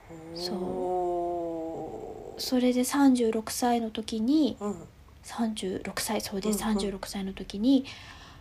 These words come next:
Speaker 2: 私四十歳このまま広告代理店で今の状態で迎えたくないと思って、
Speaker 1: うん。
Speaker 2: やめよう、環境を変えなきゃ、自分は変わるのは難しいから環境を変えなきゃと思ったんです。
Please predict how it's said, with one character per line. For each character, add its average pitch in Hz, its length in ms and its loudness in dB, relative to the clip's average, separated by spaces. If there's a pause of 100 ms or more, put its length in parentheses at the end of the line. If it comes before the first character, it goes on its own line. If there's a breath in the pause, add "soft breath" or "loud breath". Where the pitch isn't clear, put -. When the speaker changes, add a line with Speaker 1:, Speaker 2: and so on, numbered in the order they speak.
(520 loud breath)
Speaker 2:
私 240 580 4
四 262 240 8
十 277 160 6
歳 220 340 2
こ 214 140 0
の 226 140 4
ま 240 120 4
ま 233 400 2 (680)
広 233 180 0
告 233 200 4
代 226 220 4
理 233 120 0
店 226 240 4
で 220 80 6
今 240 240 6
の 208 100 4
状 185 200 -4
態 180 200 -6
で 180 80 -6
迎 190 320 -2
え 233 60 -2
た 240 100 -2
く 240 100 -4
な 226 160 0
い 202 80 -2
と - 160 -10
思 - 80 -14
っ - 40 -16 (180)
て、 220 340 6
Speaker 1:
う 190 40 -10
ん。 147 180 -10 (840)
Speaker 2:
や 214 140 6
め 214 140 8
よ 214 100 6
う、 196 40 0
環 240 300 4
境 247 160 4
を 233 80 -2
変 233 140 2
え 233 40 2
な 233 140 0
き - 80 -8
ゃ、 196 40 -8
自 202 140 0
分 262 240 12
は 277 100 10
変 269 140 8
わ 269 100 10
る 269 100 10
の 247 80 8
は 214 60 4
難 202 280 -2
し 214 140 4
い 214 40 0
か 196 100 -4
ら 190 100 -4
環 233 260 2
境 240 140 2
を 240 80 -2
変 233 120 0
え 233 40 0
な 240 120 2
き 202 120 -4
ゃ 180 80 -4
と - 140 -12
思 - 100 -12
っ - 120 -16
た 240 100 -14
ん 214 60 -16
で - 100 -20
す。 - 20 -20